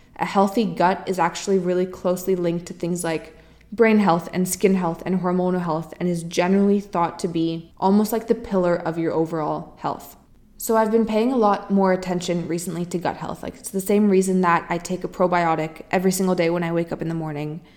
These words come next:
non-negotiable, and I think I've been doing that for about two or three years. Like I said, during the week, I eat relatively low carb. Like, my lunches and dinners usually look like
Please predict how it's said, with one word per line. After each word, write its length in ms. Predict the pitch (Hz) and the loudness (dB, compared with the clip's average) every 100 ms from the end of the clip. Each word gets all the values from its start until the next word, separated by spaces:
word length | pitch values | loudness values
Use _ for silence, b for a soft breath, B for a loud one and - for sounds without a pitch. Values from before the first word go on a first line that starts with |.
| b | b
non-negotiable, 800 | 180 180 180 180 156 170 254 262 | 0 2 2 2 2 -2 -2 0
and 80 | 185 | 0
I 60 | |
think 160 | 180 208 | 0 0
I've 80 | 202 | 2
been 100 | 190 | 2
doing 180 | 170 | 2
that 180 | 160 - | 0 -4
for 80 | 175 | -4
about 280 | 165 147 - | -4 -4 -6
two 140 | - | -8
or 80 | - | -8
three 220 | - 95 | -8 -8
years. 420 | 95 - - - - - - - - | -8 -8 -12 -14 -18 -20 -20 -20 0
Like 240 | 214 226 | 4 6
I 80 | 330 | 6
said, 520 | 330 202 190 254 254 - - 185 | 2 2 4 2 -2 -12 -10 2
during 300 | 214 233 311 | 8 8 8
the 80 | 262 | 4
week, 240 | 240 240 | 4 2
I 160 | 226 196 | -2 -2
eat 400 | - 196 190 - - | 0 0 0 -6 -4
relatively 580 | 185 185 180 190 180 | 2 4 4 2 0
low 180 | 170 156 | 2 0
carb. 300 | - - - - | -2 -8 -8 -8
Like, 160 | - 180 | -6 0
my 120 | 185 | 2
lunches 340 | 190 196 254 | 4 2 0
and 100 | 269 | 2
dinners 320 | 214 190 190 185 | 4 4 2 2
usually 240 | 185 190 | 2 2
look 260 | 175 175 185 | 2 0 0
like 420 | 165 156 - | 0 0 -4